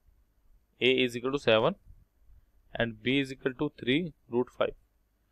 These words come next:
तो ये देखिए कंपेयर करके ये क्या हो रहे हैं, a plus b और a minus b। क्लियर? Next thing is that, चलो इसको फॉर्मूला पुट करते हैं। तो मेरे पास क्या है, under root of सेवन का स्क्वायर माइनस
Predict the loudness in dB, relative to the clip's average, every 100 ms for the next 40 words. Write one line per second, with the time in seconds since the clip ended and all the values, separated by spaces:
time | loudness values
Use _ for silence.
0 | _ -14 0 4 6 4 2 2 6 6
1 | 6 4 4 4 6 8 8 6 2 -2
2 | -2 4 4 4 0 -2 -4 -20 _ -20
3 | _ 2 2 2 0 -2 -6 4 6 6
4 | _ -20 -20 -20 -20 -20 -20 -20 _ _
5 | _ _ _ _ _ _ 2 2 2 -2
6 | 4 8 8 8 0 0 -2 -2 0 0
7 | 0 0 4 4 2 -8 _ -20 -20 -16
8 | -6 -2 2 6 6 10 10 10 6 2
9 | 0 6 8 8 4 -20 _ _ _ _
10 | _ _ _ _ _ _ _ _ _ _
11 | _ _ _ -20 _ -10 4 6 6 0
12 | -8 -6 2 4 4 2 2 -2 -12